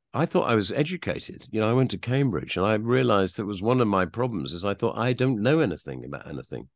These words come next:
And so o-, over the years, this is, it, this started to become an obsession with me. Why are all these things that I learned at school not true? And it, then I had this idea for this thing, Q I. Before it was a telly show, it was the idea that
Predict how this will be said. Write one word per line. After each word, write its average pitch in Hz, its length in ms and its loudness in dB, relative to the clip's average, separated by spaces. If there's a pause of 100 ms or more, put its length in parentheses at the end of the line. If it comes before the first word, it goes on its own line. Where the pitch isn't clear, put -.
(220)
And 117 140 4
so 139 300 8
o-, 143 180 8
over 143 220 6
the 113 120 6
years, 104 540 6
this 117 260 0
is, 113 280 0 (480)
it, 104 160 -6
this 127 160 0
started 127 260 2
to 101 60 -12
become 117 240 2
an 107 80 2
obsession 120 480 -4
with 85 240 -2
me. - 120 -20
Why 123 340 0
are 180 100 4
all 156 140 4
these 151 260 4
things 135 280 2
that 110 100 2
I 110 120 2
learned 113 280 4
at 98 80 -8
school 101 320 -6
not 107 240 -4
true? 113 480 -2
And 98 160 -4
it, 92 120 -8 (300)
then 135 160 6
I 127 60 6
had 117 180 4
this 110 180 2
idea 101 640 2
for 101 140 -6
this 101 200 0
thing, 92 380 0
Q 120 300 0
I. 92 340 -4 (1080)
Before 135 320 0
it 110 60 -2
was 101 120 -4
a 104 60 -2
telly 120 340 0
show, 76 240 -6
it 85 120 -4
was 92 180 -14
the 101 140 2
idea 101 420 4
that 90 200 -4